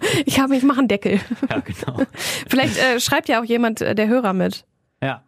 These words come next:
Speaker 1: Und derjenige darf dann entscheiden, <laughs> wo es hingeht.
Speaker 2: Ja, Spendenzweck dann, ne? War
Speaker 1: Ja.
Speaker 2: auch gut. Ja.
Speaker 1: Ja. Aber ich stell keine Spendenquittung aus. <laughs>
Speaker 2: Ja, okay.
Speaker 1: Ja.
Speaker 2: Haben wir quasi doch
Speaker 1: Ja, das
Speaker 2: schon
Speaker 1: war die erste Woche, ne?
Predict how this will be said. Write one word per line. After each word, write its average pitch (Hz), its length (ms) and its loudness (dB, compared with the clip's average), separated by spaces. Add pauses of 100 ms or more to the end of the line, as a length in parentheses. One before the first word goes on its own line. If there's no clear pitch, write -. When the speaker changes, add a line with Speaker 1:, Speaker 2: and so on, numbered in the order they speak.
Speaker 1:
Und 226 200 0
derjenige 233 360 2
darf 220 180 0
dann 220 120 0
entscheiden, 196 640 0
<laughs> - 40 4
wo 220 80 4
es 220 100 0
hingeht. 220 420 0
Speaker 2:
Ja, 151 240 -2
Spendenzweck - 560 -8
dann, - 160 -12
ne? 156 160 -10
War 294 80 0
Speaker 1:
Ja. - 80 -2
Speaker 2:
auch 131 100 -8
gut. - 160 -14 (260)
Ja. 143 60 -4
Speaker 1:
Ja. - 60 -6 (340)
Aber 208 160 -2
ich 208 60 -2
stell 233 140 0
keine 220 200 2
Spendenquittung - 560 -2
aus. - 200 0
<laughs> - 40 -10 (1800)
Speaker 2:
Ja, 131 140 0
okay. 135 220 -4
Speaker 1:
Ja. 233 140 2
Speaker 2:
Haben 151 120 -2
wir 151 180 -4 (100)
quasi 165 520 -2 (120)
doch 151 160 4
Speaker 1:
Ja, 262 100 2
das 262 160 2
Speaker 2:
schon 277 40 2
Speaker 1:
war 311 160 4
die 302 140 2
erste 311 300 0
Woche, 226 280 2
ne? 240 180 4